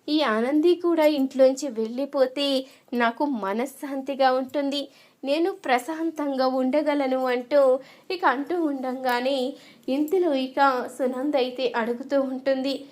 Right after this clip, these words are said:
"ఏంటి ఆదిత్య, ఇప్పుడు ఏం నిర్ణయించుకోవాలనుకుంటున్నావు? ఇప్పుడు నీ నిర్ణయం ఏంటి? ఇప్పుడు నిన్ను చూస్తుంటే మాకు చాలా భయంగా ఉంది" అంటూ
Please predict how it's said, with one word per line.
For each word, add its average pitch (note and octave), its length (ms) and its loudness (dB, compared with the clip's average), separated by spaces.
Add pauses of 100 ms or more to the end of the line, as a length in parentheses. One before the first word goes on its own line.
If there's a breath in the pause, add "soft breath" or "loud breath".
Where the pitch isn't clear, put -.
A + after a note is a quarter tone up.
(320 loud breath)
"ఏంటి A#3+ 480 -2
ఆదిత్య, B3 580 -4 (480 loud breath)
ఇప్పుడు F4 220 2
ఏం C4 400 4
నిర్ణయించుకోవాలనుకుంటున్నావు? D4 1900 2 (400 loud breath)
ఇప్పుడు E4+ 240 2
నీ D#4+ 260 2
నిర్ణయం D4 640 0
ఏంటి? C#4+ 480 -4 (360 soft breath)
ఇప్పుడు D#4 280 -4
నిన్ను C#4+ 300 -4
చూస్తుంటే C4+ 880 -2 (300 loud breath)
మాకు D#4 240 -2
చాలా D4 440 -2
భయంగా C4 540 -2
ఉంది" D#4+ 420 2
అంటూ C4+ 520 4